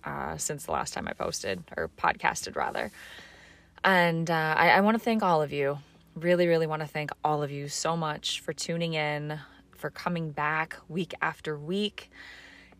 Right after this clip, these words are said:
If you're listening to this podcast for the first time,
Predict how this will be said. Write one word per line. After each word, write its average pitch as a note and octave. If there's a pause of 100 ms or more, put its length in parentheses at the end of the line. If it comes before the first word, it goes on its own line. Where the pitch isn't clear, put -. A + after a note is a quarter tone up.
If D#3+
you're E3
listening E3
to E3
this D#3
podcast D3+
for D3+
the C#3
first D#3
time, F#3+